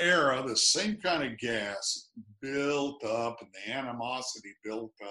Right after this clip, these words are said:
up. It was, it was obviously much more regionalized than now. And it built up and built up, and everybody said, "No, we're gonna, we're gonna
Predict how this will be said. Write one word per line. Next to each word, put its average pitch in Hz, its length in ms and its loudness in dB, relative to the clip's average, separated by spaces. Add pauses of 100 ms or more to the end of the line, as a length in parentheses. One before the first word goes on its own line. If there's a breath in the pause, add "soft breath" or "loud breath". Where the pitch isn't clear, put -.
(120)
up. - 140 -8 (1040)
It 120 120 -4
was, 123 440 -4
it 127 120 -2
was 120 200 -4
obviously 139 560 2
much 160 420 2
more 120 260 2
regionalized 104 1080 -4
than 101 160 -18 (100)
now. 101 320 -12 (1400 soft breath)
And 131 180 0
it 131 200 0
built 196 320 6
up 180 180 4
and 151 80 -8
built 190 240 2
up, 214 200 -2
and 117 260 -8 (1600)
everybody 180 560 8
said, 151 380 6
"No, 175 320 4
we're 185 180 4
gonna, 151 240 2
we're 165 220 -2
gonna 123 320 -4